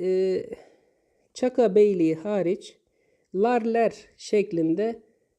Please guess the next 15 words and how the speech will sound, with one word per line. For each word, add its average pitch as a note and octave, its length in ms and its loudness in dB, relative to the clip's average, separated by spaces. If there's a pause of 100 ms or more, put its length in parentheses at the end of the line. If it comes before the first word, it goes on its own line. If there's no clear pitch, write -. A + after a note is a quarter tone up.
(100)
e, E3 680 -2
isimlendirebiliriz F3+ 1160 0
arkadaşlar. D3 640 -6
Mesela F#3+ 420 -2
Selçuklular, F#3+ 1080 -2 (680)
Danişmentliler, G#3 1160 0 (140)
Mengücekliler, G3 1040 0
Saltuklular, F#3+ 1080 -2 (600)
Artuklular F#3+ 920 -2
şeklinde F#3 800 -2 (500)
kodlama E3+ 480 2
yapabiliriz. F3 760 -2 (720)
E, E3 280 -4
bunun A#3 260 2
dışında A3+ 540 -2